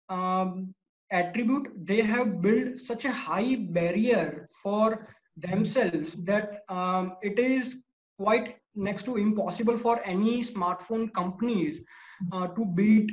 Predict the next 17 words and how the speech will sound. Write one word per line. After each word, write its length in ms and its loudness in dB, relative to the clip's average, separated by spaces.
them, 520 2
uh, 240 -4
i-, 320 -10
uh, 140 -2
in 180 2
that, 240 6
uh, 360 0
uh, 340 -6
attribute. 400 -4
So, 760 2
so 140 -2
moving 380 6
on 380 2
to 140 -2
the 60 2
third, 320 4
uh, 400 0